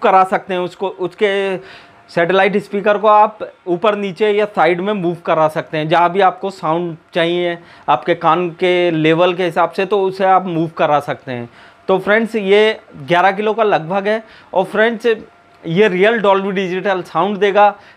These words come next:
इसमें फ्रंट, फ्रंट के दो सैटेलाइट स्पीकर, एक सेंटर का स्पीकर और फ्रेंड्स सराउंड साउंडिंग के लिए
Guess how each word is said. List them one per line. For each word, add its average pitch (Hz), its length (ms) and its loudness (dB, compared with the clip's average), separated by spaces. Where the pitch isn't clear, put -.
इसमें 214 420 -2
फ्रंट, 240 340 -2
फ्रंट 208 260 0
के 233 180 2
दो 190 560 2
सैटेलाइट 190 460 0
स्पीकर, 208 460 -2
एक 202 200 2
सेंटर 165 440 0
का 214 200 2
स्पीकर 208 540 -2
और 202 100 4
फ्रेंड्स 220 420 -4
सराउंड 185 340 0
साउंडिंग 202 480 -2
के 208 100 0
लिए 214 320 -2